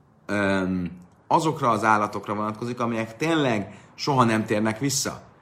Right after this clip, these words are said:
és folyamatosan kim vannak a legelőn. De azok az állatok, amelyek azért, ö,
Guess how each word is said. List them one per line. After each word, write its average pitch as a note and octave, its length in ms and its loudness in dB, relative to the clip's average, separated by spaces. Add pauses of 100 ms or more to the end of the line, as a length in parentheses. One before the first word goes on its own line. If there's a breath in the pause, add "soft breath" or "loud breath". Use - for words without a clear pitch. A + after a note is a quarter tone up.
(220)
és - 100 -8
folyamatosan A2+ 580 2
kim G2+ 160 -2
vannak F#2+ 280 -2
a F2+ 60 -6
legelőn. D#2+ 460 -8 (300 soft breath)
De - 60 -12
azok B2+ 140 -2
az A2 100 -2
állatok, A#2 300 2
amelyek F#2 400 -4
azért, E2+ 440 -10 (120)
ö, - 40 -12